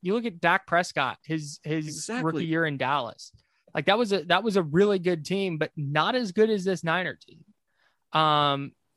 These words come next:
Speaker 1: th-, you have
Speaker 2: Even
Speaker 1: Ben
Speaker 2: R G three in
Speaker 1: Roethlisberger-
Speaker 2: two thousand twelve.
Speaker 1: Yeah, that team was not nearly as good as,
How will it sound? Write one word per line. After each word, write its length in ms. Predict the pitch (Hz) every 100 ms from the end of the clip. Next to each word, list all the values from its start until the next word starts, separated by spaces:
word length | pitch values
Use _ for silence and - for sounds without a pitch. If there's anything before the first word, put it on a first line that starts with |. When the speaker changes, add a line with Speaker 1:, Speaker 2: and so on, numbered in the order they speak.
| _
Speaker 1:
th-, 260 | 175 151 160 -
you 200 | 170 190
have 120 | 180
Speaker 2:
Even 140 | 220
Speaker 1:
Ben 20 |
Speaker 2:
R 60 | 220
G 160 | 214 233
three 260 | 208 226
in 60 | 226
Speaker 1:
Roethlisberger- 20 |
Speaker 2:
two 100 | 233
thousand 300 | 220 226 226
twelve. 520 | - 226 254 160 - - _ _ 160
Speaker 1:
Yeah, 260 | 147 208 -
that 260 | 160 202 202
team 200 | - 247
was 140 | 220
not 220 | 233 240
nearly 580 | 247 269 330 359 320 220
as 160 | 156 131
good 360 | 135 123 107 - _ _ _ _ _
as, 640 | 165 160 156 147 139 -